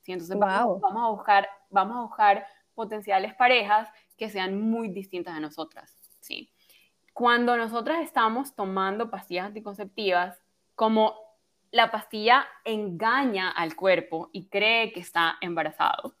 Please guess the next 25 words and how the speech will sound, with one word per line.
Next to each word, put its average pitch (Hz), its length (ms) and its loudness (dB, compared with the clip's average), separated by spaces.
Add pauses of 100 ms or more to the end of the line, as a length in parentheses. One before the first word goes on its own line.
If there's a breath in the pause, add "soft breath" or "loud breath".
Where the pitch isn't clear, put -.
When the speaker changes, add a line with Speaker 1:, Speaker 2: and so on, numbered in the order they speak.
(100)
Speaker 1:
¿sí? - 260 -14
Que 170 120 -8
por 175 200 -4
eso 170 220 -4
no 190 200 2
ovula 190 460 2
y 190 100 -6
por 175 200 -4
eso 165 240 -6
no, 185 420 -2 (380 soft breath)
no 190 320 -2
secreta 190 800 2 (240 loud breath)
ciertas 190 400 -2
cosas, 190 480 -2 (1200)
nosotros 226 680 -2
entonces 208 540 -4 (720)
cambiamos 220 1080 2 (180)
como 185 400 -10
el 208 220 -2
factor 196 440 0
de 214 60 0
atracción 208 540 -4
a 202 100 0
buscar 196 500 2 (380 loud breath)
personas 214 720 -2